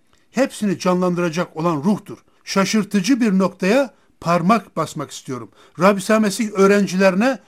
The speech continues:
ölümü, dirilişi ve Pentekost günü arasındaki dönemde Yeruşalim'de hiçbir şey yapmadan beklemelerini söylemişti. Tanıklık etmeyeceklerdi. Neden?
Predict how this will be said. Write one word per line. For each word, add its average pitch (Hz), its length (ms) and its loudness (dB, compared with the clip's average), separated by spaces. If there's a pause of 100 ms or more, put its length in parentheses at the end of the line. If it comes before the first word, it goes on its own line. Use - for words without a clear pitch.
(260)
ölümü, 196 440 4
dirilişi 185 440 0
ve 208 160 -2
Pentekost 185 680 -2
günü 202 180 0
arasındaki 180 840 -4
dönemde 170 640 0 (360)
Yeruşalim'de 202 840 2
hiçbir 214 400 -2
şey 190 280 -2
yapmadan 214 560 0 (320)
beklemelerini 151 680 -4
söylemişti. 117 580 -12 (1000)
Tanıklık 190 560 2 (360)
etmeyeceklerdi. 143 920 -2
Neden? 214 340 -2